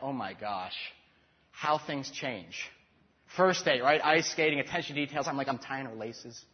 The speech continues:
Opening every door, right? It was a picture of attention and courtesy as I treated her that gourmet Italian meal. But by the end of our, of our, I think it was, like, our sophomore year,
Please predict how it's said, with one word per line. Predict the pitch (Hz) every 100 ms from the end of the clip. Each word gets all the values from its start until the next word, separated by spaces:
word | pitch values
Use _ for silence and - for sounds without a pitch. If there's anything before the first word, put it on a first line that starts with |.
| _ _ _ - -
Opening | 190 196 190
every | 196 170 185
door, | 165 165 160 156
right? | 156 160
It |
was | 170
a | 180
picture | - 330 339 311 285
of | 220
attention | - - 226 214 202
and | 185
courtesy | 202 196 - 190 - -
as | 160
I | 147
treated | - 226 208
her | 185
that | 160 -
gourmet | 160 165 175
Italian | 170 175 160 160
meal. | 160
But | 139
by | 175
the | 160 160
end | 233 269
of | 202
our, | 175 - - -
of | 165
our, |
I | 165
think | 196
it |
was, | 202
like, | 151
our | 127
sophomore | - 208 233 190 151
year, | 135 120 98 95